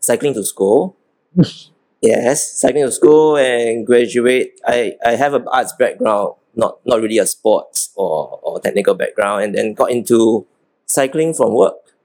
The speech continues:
Speaker 1: So started off as a sales assistant at a bike shop and worked all the way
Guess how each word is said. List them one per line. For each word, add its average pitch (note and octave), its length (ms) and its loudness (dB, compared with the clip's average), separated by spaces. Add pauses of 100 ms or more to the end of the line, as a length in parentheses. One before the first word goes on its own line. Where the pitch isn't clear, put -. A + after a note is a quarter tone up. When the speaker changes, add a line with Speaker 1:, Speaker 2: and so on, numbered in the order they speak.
(520)
Speaker 1:
So B2 60 -2
started B2+ 260 0
off B2+ 240 0
as G#2+ 240 -2
a A2 420 -4
sales C#3 340 0
assistant B2 380 -2
at B2 40 4
a A2 40 -2
bike A#2 220 -2
shop - 480 -2 (320)
and G#2 80 2
worked B2 260 4
all A#2+ 200 2
the A2+ 100 -2
way G#2+ 240 0